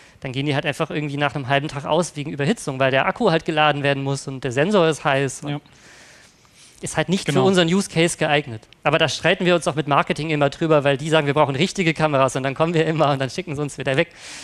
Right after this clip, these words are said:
Speaker 1: Weil die machen ja kein schönes Bouquet. Ich meine, die gehen halt dafür auch nicht aus, ne? Also
Speaker 2: Ja. Genau.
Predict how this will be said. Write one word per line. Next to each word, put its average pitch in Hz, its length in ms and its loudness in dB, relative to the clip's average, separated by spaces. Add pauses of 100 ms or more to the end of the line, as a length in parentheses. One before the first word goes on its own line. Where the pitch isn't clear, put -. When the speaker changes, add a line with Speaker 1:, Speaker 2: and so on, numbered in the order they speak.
(120)
Speaker 1:
Weil 139 100 2
die 139 120 0
machen 156 200 2
ja 160 120 4
kein 160 200 2
schönes 160 280 0
Bouquet. 156 560 2
Ich - 760 -20
meine, 135 120 -4
die 120 80 -10
gehen 170 200 4
halt 160 120 4
dafür 165 260 2
auch 156 140 0
nicht - 180 -2
aus, - 480 2
ne? 156 300 2 (160)
Also 135 160 -4
Speaker 2:
Ja. 131 160 0 (1040)
Genau. 131 380 0